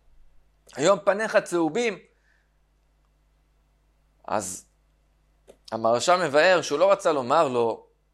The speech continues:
שהוא, כיוון שהוא עוסק בתורה, "חוכמת אדם פ-, תאיר פניו", כמו שכתוב בהמשך. ובענווה אמר לו שהסיבה שהפנים שלו מאירות זה בגלל שאתמול, אמש, יצאו עבדיך לשדה,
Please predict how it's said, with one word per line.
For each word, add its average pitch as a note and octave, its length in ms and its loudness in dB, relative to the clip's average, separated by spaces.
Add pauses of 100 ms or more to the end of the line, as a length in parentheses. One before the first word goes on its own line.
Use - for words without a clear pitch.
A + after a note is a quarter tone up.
(540)
שהוא, A#2+ 1200 -2 (340)
כיוון B2+ 300 -6
שהוא C3+ 240 -2
עוסק C#3 260 -2
בתורה, D#3 500 0
"חוכמת D#3+ 400 -4
אדם D#3 260 -4
פ-, E3 260 -4
תאיר E3+ 260 0
פניו", E3 320 -2
כמו D3+ 120 -12
שכתוב D3+ 300 -8
בהמשך. B2+ 460 -2 (320)
ובענווה D#3 560 2
אמר C4+ 260 2
לו G#3 320 -2 (180)
שהסיבה D#3+ 400 0
שהפנים F#3 360 -4
שלו G#3 180 -4
מאירות A3+ 420 0
זה F#3+ 80 -12
בגלל A3 420 2 (280)
שאתמול, A3 600 0
אמש, A3 600 -4 (180)
יצאו A3+ 580 2
עבדיך F3+ 420 0
לשדה, B2+ 500 -4